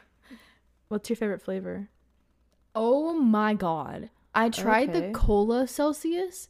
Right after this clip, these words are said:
Speaker 1: Yeah.
Speaker 2: They have, like, a Coca-Cola flavor. It's just cola.
Speaker 1: Yeah.
Speaker 2: I actually really like it. And I can't find it anywhere. I found it at, like, a Target.
Speaker 1: It was a fever dream.
Speaker 2: It was. It was so delicious. It was so <laughs> delicious. I, but I usually get, like,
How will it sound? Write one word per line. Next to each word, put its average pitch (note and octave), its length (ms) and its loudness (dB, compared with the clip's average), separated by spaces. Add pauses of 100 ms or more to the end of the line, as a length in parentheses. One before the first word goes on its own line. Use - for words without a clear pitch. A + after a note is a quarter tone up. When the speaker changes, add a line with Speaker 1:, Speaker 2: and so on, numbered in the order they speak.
Speaker 1:
Yeah. G3 300 -10 (160)
Speaker 2:
They B3 100 0
have, C4 100 4
like, C4+ 140 2
a A#3 80 4
Coca-Cola A3 640 -2
flavor. F#3+ 400 -2
It's - 100 -10
just E3+ 160 -14
cola. F3 460 -6 (100)
Speaker 1:
Yeah. F#3 240 -14 (140)
Speaker 2:
I C4+ 260 4
actually C4+ 420 2
really G#3+ 380 4
like E3+ 340 -4
it. - 240 -12 (240)
And A#3 120 2
I C4 40 0
can't D#4+ 220 -4
find D4 160 -6
it - 80 -12 (140)
anywhere. D#4+ 500 4
I A3+ 60 -4
found C4 260 -4
it E4+ 140 -4
at, C4 320 -6
like, A#3 140 -6
a A3 40 -4
Target. A3 640 -6
Speaker 1:
It A#3 140 -6
was G#3 160 -4
a F#3+ 60 -8
fever F#3+ 340 -10
dream. G3 420 -10 (580)
Speaker 2:
It D#4 180 -2
was. D4+ 200 6
It D4 60 -4
was D4 100 -4
so D4 180 2
delicious. A#3 680 -8 (600)
It C4 60 -8
was D4 100 -4
so - 360 -6
<laughs> C#4 40 -2
delicious. A3+ 360 -4 (100)
I, B3+ 80 4
but B3 180 4
I B3+ 40 8
usually C4+ 320 2
get, A#3+ 180 0
like, G#3 160 -6